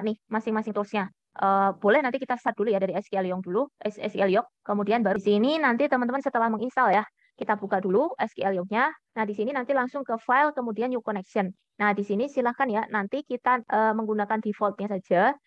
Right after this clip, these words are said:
Kemudian di sini namanya new connection. Kemudian kita tes dulu koneksinya. Jangan lupa kalau ngetes koneksi itu tadi yang saya minta. Jadi nyalakan dulu Apache sama S Q L-nya. Nah, nanti biar dites, nanti di sini koneksinya pastikan bisa, eh, jalan ya, successful.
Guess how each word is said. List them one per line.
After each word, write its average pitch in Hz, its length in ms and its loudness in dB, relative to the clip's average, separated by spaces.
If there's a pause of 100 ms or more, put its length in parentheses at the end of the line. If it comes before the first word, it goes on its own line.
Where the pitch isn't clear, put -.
(200)
Kemudian 202 400 -2
di 233 80 -4
sini 208 160 -4
namanya 214 240 -4
new 220 160 -4
connection. 190 400 -6 (260)
Kemudian 202 640 2
kita 247 400 -2
tes 240 320 -4
dulu 196 320 2
koneksinya. 214 560 -4
Jangan 214 240 0
lupa 254 460 2
kalau 214 180 0
ngetes 208 320 -6
koneksi 220 380 -4
itu 240 100 -4
tadi 226 320 -6
yang 208 140 -6
saya 208 180 -2
minta. 208 300 -2 (240)
Jadi 202 240 -2
nyalakan 233 320 0
dulu 226 160 0
Apache 226 340 -4
sama 220 300 -4
S 208 100 -18
Q 180 80 -2
L-nya. 196 300 -2 (260)
Nah, 202 80 0
nanti 196 320 -2
biar 208 160 2
dites, 196 380 -2
nanti 214 160 -4
di 214 100 -4
sini 220 240 -2
koneksinya 220 480 -4
pastikan 233 380 -6
bisa, 214 320 0
eh, 214 180 2
jalan 208 240 0
ya, 190 80 -4
successful. 202 540 -2